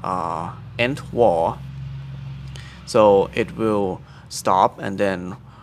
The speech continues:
rotate one hundred eighty degrees and then come back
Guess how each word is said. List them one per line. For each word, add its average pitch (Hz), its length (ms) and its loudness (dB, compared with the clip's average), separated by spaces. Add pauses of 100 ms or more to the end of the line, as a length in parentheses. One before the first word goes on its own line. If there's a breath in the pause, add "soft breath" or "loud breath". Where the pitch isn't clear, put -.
(120)
rotate 101 580 -4
one 101 140 -4
hundred 98 240 -6
eighty 98 220 -10
degrees 110 580 -2
and 98 160 -10
then 90 360 -6 (760 soft breath)
come 92 240 -8
back 90 320 0